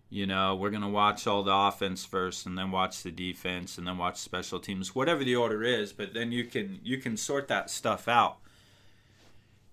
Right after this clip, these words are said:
After that meeting was done, then it's like, "All right, now it is time to go back to our plays." And, and during the games, like, I helped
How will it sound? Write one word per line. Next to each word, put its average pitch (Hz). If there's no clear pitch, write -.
After 160
that 156
meeting 127
was 107
done, 104
then 143
it's 143
like, 110
"All 131
right, 117
now 127
it 170
is 156
time 139
to 131
go 120
back 117
to 139
our 120
plays." 110
And, 113
and 127
during 165
the 143
games, 120
like, 107
I 117
helped 117